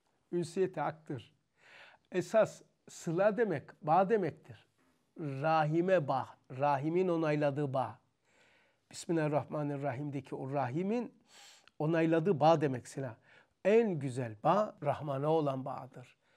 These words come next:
Rahman'a olan sıladır. En, en yakınlık ünsiyet, ünsiyeti hak,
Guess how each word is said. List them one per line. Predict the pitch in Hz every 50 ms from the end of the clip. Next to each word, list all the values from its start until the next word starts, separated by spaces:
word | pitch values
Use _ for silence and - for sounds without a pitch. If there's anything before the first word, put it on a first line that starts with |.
| _ _ _ _ _ -
Rahman'a | 143 139 120 131 143 143 147 147 165 185
olan | 190 185 170 160 147 131
sıladır. | - - - - 151 143 139 135 131 131 127 127 - 127 120 - - - _ _ _ _ _
En, | - 175 190 202 202 196 180 - - - _ -
en | 170 196 208 196
yakınlık | 175 160 143 156 - - 147 143 165 214 220 - - - _
ünsiyet, | 165 165 160 156 156 - 180 214 226 220 - - _ _ _ _ _ _ _ _ _ _ _ _ _ _ _ - - - - - -
ünsiyeti | 156 143 - - - 185 190 190 185
hak, | 160 117 180 233 262 247 - -